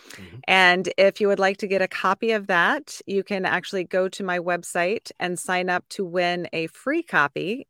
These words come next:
Speaker 2: I'm giving away two free copies every month for, uh, the year of twenty twenty-three. So if you
Speaker 1: Wow,
Speaker 2: go
Speaker 1: amazing.
Speaker 2: there, just put your name, your email in.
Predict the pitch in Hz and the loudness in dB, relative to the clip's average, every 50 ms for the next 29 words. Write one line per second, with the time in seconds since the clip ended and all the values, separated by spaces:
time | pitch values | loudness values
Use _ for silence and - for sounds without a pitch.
0 | _ - 175 170 165 180 175 180 180 170 175 170 175 175 175 175 180 - - - | _ -4 -4 -2 0 0 -2 -2 -4 -4 -2 0 2 2 2 2 0 -4 -10 -18
1 | _ _ _ - - - 226 226 - - 254 269 269 - 233 190 180 - - 175 | _ _ _ -10 -2 0 0 0 2 2 0 0 2 2 2 4 4 2 0 -2
2 | 180 220 285 320 - - - - _ _ - - - - _ _ _ - 180 185 | -2 -2 -4 -6 -10 -16 -18 -20 _ _ -20 -20 -20 -20 _ _ _ 0 0 2
3 | 190 220 254 254 233 185 175 180 233 277 - _ _ _ _ _ _ _ - 190 | 4 2 2 2 2 2 2 2 0 -4 -8 _ _ _ _ _ _ _ 2 4
4 | 185 180 180 175 175 180 175 165 - 170 165 160 156 160 160 180 180 165 165 170 | 6 6 6 6 6 6 4 2 2 0 0 0 0 0 -2 -4 -4 -4 -2 0
5 | 170 170 175 196 247 - - 180 185 190 - - - - 175 175 196 220 - - | 0 0 0 0 -2 -2 -2 -4 -4 -4 -6 -10 -8 -6 -6 -4 -6 -6 -6 -6
6 | 180 202 262 - - 165 156 202 294 - _ _ _ _ _ _ _ _ - - | -6 -6 -6 -4 -2 -2 -2 -2 -4 -8 _ _ _ _ _ _ _ _ -20 -20
7 | - - - - - - - 180 170 175 175 202 185 175 185 190 190 - 185 180 | -20 -20 -14 -10 -10 -4 -2 0 0 0 0 -2 0 2 4 4 4 4 4 4
8 | 180 185 185 202 208 196 190 185 185 - - _ _ _ _ - 233 - 196 208 | 4 4 4 2 0 0 -2 -2 -2 -4 -10 _ _ _ _ -4 -2 0 0 0
9 | 214 208 202 202 214 220 233 226 190 180 - - 208 214 214 208 208 214 202 - | 0 0 0 0 0 0 0 0 -2 -2 -2 -2 -2 -2 0 0 0 -2 -2 -2
10 | 208 220 220 220 226 | -2 -2 -2 -2 -2